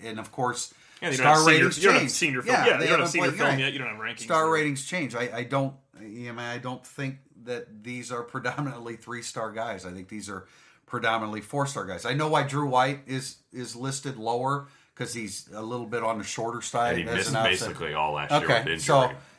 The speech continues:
Speaker 1: you know, he's listed at six one. He's probably six foot or six foot and a half, which is not ideal size for a linebacker. But again, it's how you use him. If you,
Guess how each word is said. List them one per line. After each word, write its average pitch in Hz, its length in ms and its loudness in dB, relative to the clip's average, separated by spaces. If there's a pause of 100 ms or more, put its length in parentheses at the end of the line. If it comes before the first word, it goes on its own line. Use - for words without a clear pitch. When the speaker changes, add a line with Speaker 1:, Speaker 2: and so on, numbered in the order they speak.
(100)
Speaker 1:
you 143 100 -2
know, 127 100 2
he's 127 180 -2
listed 143 340 0
at - 60 -6
six - 260 -6
one. 123 200 0
He's 110 120 -8
probably 113 340 -2
six - 320 -6
foot 120 260 -2
or 98 80 -8
six - 260 -6
foot - 240 -4
and 110 80 -10
a 98 60 -2
half, 110 580 2 (540)
which 117 260 -8
is 110 160 -8
not 113 200 0
ideal 107 320 -4
size 110 360 -2
for 104 160 -6
a 101 60 -4
linebacker. 104 640 -2
But 110 140 -4
again, 120 280 -2
it's 120 160 -8
how 160 240 2
you 135 220 -2
use 131 460 -6
him. 104 200 -6
If 107 160 -10
you, 165 140 -4